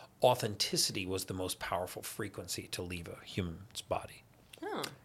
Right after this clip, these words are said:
Speaker 1: It is the most attractive, not in a physical sense, but in, in the universal law of attraction sense, that authenticity was the most attractive frequency, also the most powerful frequency to leave a human being's body.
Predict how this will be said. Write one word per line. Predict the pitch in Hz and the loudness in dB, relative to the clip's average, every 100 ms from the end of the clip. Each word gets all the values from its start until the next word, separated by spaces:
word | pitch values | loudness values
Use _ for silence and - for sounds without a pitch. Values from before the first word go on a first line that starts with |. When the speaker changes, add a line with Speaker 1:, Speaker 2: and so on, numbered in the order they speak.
| - | 6
Speaker 1:
It | 117 | 6
is | 110 | 6
the | |
most | 110 101 | 4 4
attractive, | 110 - 107 - 85 139 - - - - - - | 2 6 6 6 -2 -2 -6 -14 -20 -20 -20 -6
not | 104 | 2
in | 113 | 2
a | |
physical | - 113 107 101 | 6 6 6 2
sense, | - - - | 0 -2 -4
but | - 95 | -4 -2
in, | 92 - - - | -4 -6 -16 -8
in | 101 95 | -4 -2
the | 92 | -2
universal | 90 104 104 101 104 | 2 2 4 4 4
law | 90 | 4
of | 95 | 2
attraction | 107 95 95 - | 2 2 2 -2
sense, | 104 98 113 - - - - - - - | -4 -6 -8 -8 -10 -10 -10 -10 -8 6
that | 117 98 - - | 10 10 6 10
authenticity | - 139 165 156 - 127 117 98 104 - | 12 12 12 4 4 4 2 0 -6 -8
was | - 98 98 92 - - | -10 -6 -4 -2 -4 2
the | 123 | 2
most | 110 110 110 131 - | 4 4 4 4 -2
attractive | - - 113 98 - 98 | -6 6 6 6 2 -2
frequency, | 113 101 107 98 - | -2 -2 -2 -2 -4
also | - 135 147 143 | 8 10 12 8
the | 117 | 6
most | 110 104 - | 0 -2 -2
powerful | - - 127 110 110 | 2 8 8 8 4
frequency | - - - 101 95 101 - | 0 -4 -4 -2 -2 -2 -2
to | 98 | -2
leave | 87 82 - | -2 -12 -14
a | |
human | - 95 85 | -6 -6 -4
being's | 90 - | -8 -8
body. | - - - - | -6 -6 -6 -12